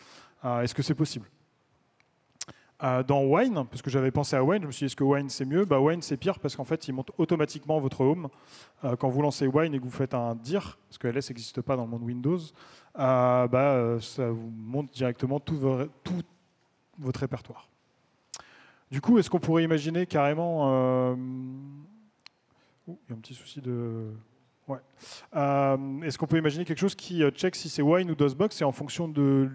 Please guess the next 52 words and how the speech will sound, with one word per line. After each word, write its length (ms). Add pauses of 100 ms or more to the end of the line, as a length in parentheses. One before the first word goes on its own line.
duquel 280
c'est 160
monte 220
le 140
F 100
S 300
et 160
ajoute 200
des 60
commandes 240
malicieuses, 500
malveillantes ? 480 (1800)
Euh, 360 (280)
on 100
pourrait 240
imaginer 380
d'autres 240
scénarios, 500
hein. 80
On 80
pourrait 220
essayer 180
d'exfiltrer 480
les 120
données 240
directement 520
depuis 260
le, 140
le, 320
le 120
programme, 440
euh, 240
qu'on 140
lance 180
depuis 240
l'émulateur 400
Windows 260
ou 120
dos. 340 (420)
Il 60
s'avère 220
que 40
dos 160
box 220
n'a 60
pas 120
de 60
fonctionnalité 380
réseau, 340
euh, 60
par 260
défaut, 340